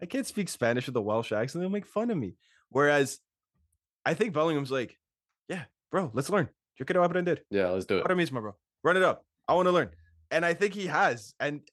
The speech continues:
Speaker 1: everything. He's just been a sponge since he got there. He's clearly learning from among the best in the world. The way he reacts when his teammates do things, it's not that Jude Bellingham's been perfect when he steps on the field, but in terms of making an impact, this is the best that you can have. You can't have better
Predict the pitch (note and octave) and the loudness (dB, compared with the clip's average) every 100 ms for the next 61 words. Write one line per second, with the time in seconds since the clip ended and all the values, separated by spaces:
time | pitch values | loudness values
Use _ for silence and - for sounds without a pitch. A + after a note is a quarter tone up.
0 | _ - G3 G3 E3+ B2+ A2+ D3 D3 F3+ | _ 0 0 0 -4 -6 -6 -12 -12 -8
1 | F3 C3 B2 B2+ A2+ A2 A2 G#2+ G#2 A2 | -6 -6 -4 -6 -6 -10 -4 -2 -2 -8
2 | - F3 F3 D3 B2 A#2+ A2+ A#2+ A2 G#2 | -2 2 4 4 2 -2 -4 -4 -4 -6
3 | A#2 A#2 G#2+ G#2+ - G#2 G2+ F#2+ - - | -6 -6 -4 -6 -6 -8 -6 -6 -8 -14
4 | - D3+ F3+ F3 C#3+ A#2+ B2 - - _ | -2 0 4 4 4 4 0 -4 -16 _
5 | _ - C3+ C#3 - C3+ C3 A2+ F#2 C3+ | _ -2 0 0 0 -4 -2 -4 -4 -2
6 | D3+ C#3 C3+ C3 B2+ - _ _ _ _ | -2 -2 -4 -4 -8 -14 _ _ _ _
7 | _ _ D3 F3+ G#3 A3 C#3 D3+ C3 C#3 | _ _ -6 0 0 0 2 2 2 0
8 | C3 G#2 C3+ A2+ - C#3+ B2 A#2+ G#2 A#2+ | -2 -2 -4 -4 -4 -2 -2 -6 -8 -10
9 | A#2+ A2 B2 - A2+ G2+ B2+ G2 F2+ _ | -10 -6 -6 -4 -8 -6 -4 -4 -6 _
10 | _ - D3 C3+ _ _ _ _ - D#3 | _ -2 -2 -2 _ _ _ _ -4 -2
11 | - F#3 G#3 F#3+ A#2 B2+ C3 D3+ C3+ G2+ | 0 -2 0 -2 -2 -4 -2 -2 -2 -4
12 | A2 - E3 F3+ - _ _ _ _ G#2 | -6 -6 -6 -6 -10 _ _ _ _ -4
13 | G3+ - E3+ G#2+ G#2 C3 B2+ - G#2 G#2 | -4 -4 -8 -6 -6 -2 -2 -2 -10 -10
14 | - E2+ G#2 - - D3+ - G#3 G3+ - | -10 -8 -6 -6 -4 -6 0 0 2 2
15 | C#3+ A#2 A2+ A#2+ G2 | 0 0 -2 0 -2